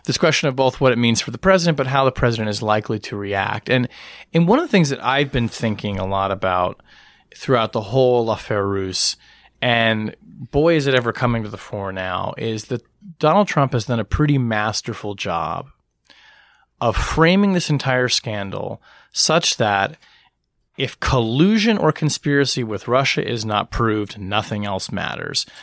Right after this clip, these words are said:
So to your point, Tammy, you can have my campaign f-, manager is going to jail on tax evasion and failure to, failure to register.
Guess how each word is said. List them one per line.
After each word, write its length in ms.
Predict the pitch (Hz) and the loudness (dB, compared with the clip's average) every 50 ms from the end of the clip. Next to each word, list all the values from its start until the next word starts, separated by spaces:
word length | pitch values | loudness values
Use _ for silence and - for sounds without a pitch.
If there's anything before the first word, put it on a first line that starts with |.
| - - _ | -20 -16 _
So 180 | - - 120 117 | -6 -2 0 0
to 80 | 117 | 0
your 160 | 120 127 151 160 | 2 2 2 0
point, 360 | - - 147 131 120 113 - | 2 0 -2 -2 -2 -4 -6
Tammy, 400 | - 120 113 113 113 110 107 107 | -4 -2 -2 -2 -2 -2 -4 -2
you 180 | 107 123 151 | 0 0 0
can 160 | 151 - 165 135 | 0 0 -2 -2
have 480 | 113 120 120 120 120 117 117 117 110 - - - - - - - - | 0 0 0 2 2 2 2 0 -2 -4 -12 -20 -20 -20 -16 -4 -2
my 160 | 117 117 123 | 0 0 0
campaign 560 | - - 135 127 123 120 - 117 123 123 127 | 0 0 0 2 2 0 0 -2 -2 -2 -2
f-, 200 | 120 - - 131 - - | -4 -6 -10 -14 -14 -12
manager 720 | - 123 123 127 123 120 120 120 117 113 104 123 117 117 113 | -6 -2 0 0 0 2 2 2 2 2 2 2 4 4 2
is 100 | 110 - | 2 0
going 240 | - 113 117 123 117 | 0 0 0 0 0
to 80 | 117 | 0
jail 300 | 107 - 123 117 117 123 | 0 0 2 2 2 2
on 180 | 117 113 113 117 | 2 0 0 -2
tax 380 | - 135 117 117 123 - - 123 | -2 -2 -2 -2 -2 -2 -4 -4
evasion 420 | 113 120 117 113 117 113 - 123 | 0 0 2 2 2 0 -2 -2
and 140 | 113 113 - | -4 -4 -4
failure 340 | - 120 117 113 113 113 107 | -2 -2 -2 0 -2 -4 -8
to, 20 | |
failure 380 | - - 120 113 113 113 110 107 | -6 -4 -4 -2 -2 -4 -4 -4
to 60 | 110 | -4
register. 560 | 113 113 113 113 - - - 120 113 110 | -4 -4 -4 -4 -6 -4 -2 -2 -2 -2